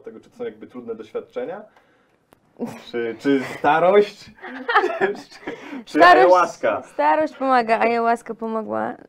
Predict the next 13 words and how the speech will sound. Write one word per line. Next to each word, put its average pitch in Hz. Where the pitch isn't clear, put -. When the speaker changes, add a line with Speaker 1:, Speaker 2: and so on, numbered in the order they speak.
Speaker 2:
pomogła. 196
W -
sensie 320
jakby 254
daje 240
taki 233
duży 233
odzoom, 240
e, 214
bo 226
mamy 466
tak 285
wszyscy, 214